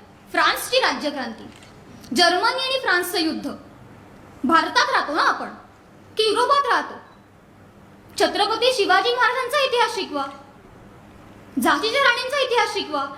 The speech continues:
टिळक, आगरकर, सावरकरांचा इतिहास शिकवा.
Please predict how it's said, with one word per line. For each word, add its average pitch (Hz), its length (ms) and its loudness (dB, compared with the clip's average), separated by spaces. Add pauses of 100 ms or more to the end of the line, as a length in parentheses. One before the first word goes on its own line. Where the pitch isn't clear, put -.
(140)
टिळक, 466 380 4
आगरकर, 480 480 0
सावरकरांचा 539 760 0
इतिहास 392 340 0
शिकवा. 311 260 -4